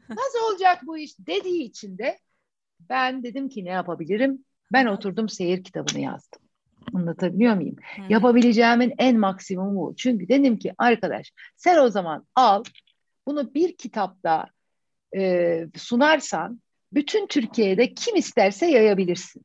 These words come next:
Speaker 2: Hı hı.
Speaker 1: Okey, sonra da dünyası var bunun. İnşallah tercümelere
Speaker 2: İnşallah.
Speaker 1: geçeceğiz ama ve oturdum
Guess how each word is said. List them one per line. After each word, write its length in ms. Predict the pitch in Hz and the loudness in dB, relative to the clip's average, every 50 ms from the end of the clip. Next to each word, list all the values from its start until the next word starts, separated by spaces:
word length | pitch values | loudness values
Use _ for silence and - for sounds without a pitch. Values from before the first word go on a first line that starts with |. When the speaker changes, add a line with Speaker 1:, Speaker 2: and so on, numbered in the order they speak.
| _ _ | _ _
Speaker 2:
Hı 60 | - | -18
hı. 180 | 226 202 208 - 208 | -16 -14 -12 -10 -6
Speaker 1:
Okey, 200 | 202 392 381 - | -2 0 0 0
sonra 300 | - - 233 220 196 208 | 2 0 0 2 4 4
da 120 | 285 285 | 4 4
dünyası 520 | 247 247 240 233 233 226 220 220 220 - 202 | 4 4 4 4 4 4 4 2 2 0 -2
var 200 | 180 156 151 123 | 0 0 -2 -2
bunun. 160 | 139 143 151 | -6 -10 -10
İnşallah 420 | 165 185 - 170 156 156 170 196 | -12 -10 -6 -4 -2 0 0 0
tercümelere 500 | 196 - 190 170 165 165 160 160 - - | 0 2 2 2 2 2 -2 -4 -4 -4
Speaker 2:
İnşallah. 240 | - - - 208 190 | -2 -2 -2 -2 -4
Speaker 1:
geçeceğiz 340 | - 185 185 190 214 - - | -4 -8 -8 -10 -6 -2 0
ama 340 | 285 311 220 185 226 320 - - - - - - - - - _ _ _ _ _ _ - | 0 2 2 0 -2 -2 -8 -14 -18 -18 -18 -18 -20 -20 -20 _ _ _ _ _ _ -4
ve 320 | 202 208 320 370 403 392 - - | 0 4 6 6 6 4 2 0
oturdum 640 | - - 349 359 - 403 381 302 214 226 240 - _ | 2 2 2 4 4 4 4 4 4 2 -2 -4 _